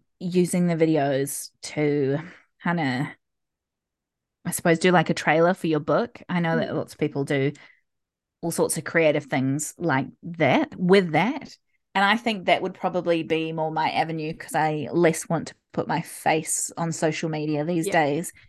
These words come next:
Speaker 1: and am more interested in, um, yeah, telling the story of the book. I think there's some really cool stuff out there. Like, you're like, "Oh my God, I wanna see this T V show." And then it's, like, a book and you're like, "What?"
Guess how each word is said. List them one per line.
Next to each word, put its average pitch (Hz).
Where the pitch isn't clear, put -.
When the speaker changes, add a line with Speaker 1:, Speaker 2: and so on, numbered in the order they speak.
Speaker 1:
and 165
am 165
more 143
interested 156
in, 143
um, 147
yeah, 147
telling 185
the 190
story 160
of 143
the -
book. 139
I -
think -
there's 233
some 226
really 208
cool 165
stuff 156
out 143
there. 139
Like, 139
you're 160
like, 160
"Oh 262
my 311
God, 254
I 202
wanna 240
see 269
this 220
T 247
V 262
show." 202
And 160
then 175
it's, -
like, 190
a 185
book 185
and 220
you're 214
like, 180
"What?" 370